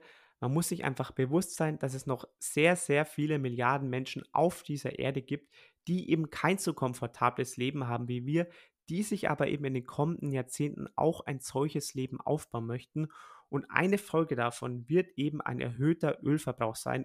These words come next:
um eben beispielsweise Autos zu fahren, Fabriken zu betreiben und so weiter und so fort.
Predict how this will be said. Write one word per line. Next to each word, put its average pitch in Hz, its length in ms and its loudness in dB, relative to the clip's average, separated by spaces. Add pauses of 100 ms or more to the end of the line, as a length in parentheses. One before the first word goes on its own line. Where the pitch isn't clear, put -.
um 160 200 0
eben 147 320 0
beispielsweise - 800 -2
Autos 165 320 2
zu - 120 -4
fahren, 143 380 0 (320)
Fabriken 165 520 2
zu - 180 -4
betreiben 131 520 -2 (240)
und 170 240 2
so 120 200 -4
weiter 120 400 0 (280)
und 117 220 -2
so 123 100 -2
fort. - 460 -6